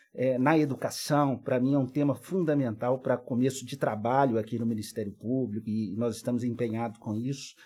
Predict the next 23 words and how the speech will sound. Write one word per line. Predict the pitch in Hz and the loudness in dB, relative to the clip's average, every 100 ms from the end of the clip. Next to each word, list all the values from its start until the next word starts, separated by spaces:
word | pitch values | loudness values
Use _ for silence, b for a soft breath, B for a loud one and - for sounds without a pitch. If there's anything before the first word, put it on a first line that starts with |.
| b b b b | b b b b
Então, | - 120 131 147 165 170 | -6 -2 4 4 6 4
é, | 156 147 104 | 4 4 2
eu | 131 | 0
fico | - 151 170 160 | 0 0 2 2
em, | 147 151 143 | 2 0 0
extremamente | 139 - - 180 185 170 175 | -4 -4 2 4 4 4 2
satisfeito | - 190 180 - - 175 175 | 2 0 0 0 4 4 4
de | - | -8
ter | 143 151 | -2 0
esse | 143 139 | 0 0
lugar | 143 120 127 | -2 2 0
de | 123 | 0
fala | - 151 160 135 131 b b b | 0 4 4 2 -2 b b b
e | 143 | -6
poder | 127 160 147 127 139 | -4 0 2 2 2
escutar | 147 - 202 - 139 | 2 -2 -4 2 4
aqui | 135 147 | 4 2
os | 143 | -6
ensinamentos | 143 170 160 139 139 | -2 0 2 2 0
da | - 143 | 0 -2
professora | 147 151 - 143 147 147 | -2 -4 0 4 6 6
Mônica | 143 139 139 147 | 6 4 2 2
Lima. | 139 107 107 | 2 0 -4